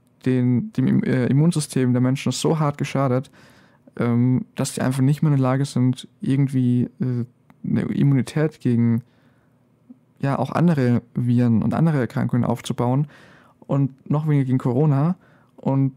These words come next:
das hier aktuell wirklich der einzige und wahre Auslöser ist. Und ich meine natürlich, klar, zwei G, wir wissen, dass die Impfung nicht so viel nutzt, also effektiv fast nichts nutzt.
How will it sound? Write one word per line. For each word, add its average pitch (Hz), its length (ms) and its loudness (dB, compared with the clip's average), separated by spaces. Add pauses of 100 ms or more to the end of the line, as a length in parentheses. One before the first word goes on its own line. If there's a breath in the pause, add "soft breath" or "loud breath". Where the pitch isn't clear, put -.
das 147 220 -2
hier - 200 -4
aktuell 139 460 -4
wirklich 139 320 -2
der - 240 -6
einzige 131 560 -2 (140)
und 120 160 -4
wahre 117 360 -2
Auslöser 123 520 -2
ist. - 200 -8 (1600 soft breath)
Und 127 300 0
ich 139 120 -2
meine 135 140 2
natürlich, 131 300 -2
klar, 127 340 -4 (140)
zwei 131 300 -2
G, 139 300 0 (140)
wir 135 120 -2
wissen, 143 160 -2
dass 139 140 -4
die - 80 -6
Impfung 135 280 0
nicht 131 140 0
so 135 100 -4
viel 123 160 2
nutzt, - 300 -2 (720 loud breath)
also 117 380 -2 (360)
effektiv 127 600 -2
fast - 380 -6
nichts 147 300 -2
nutzt. - 320 -4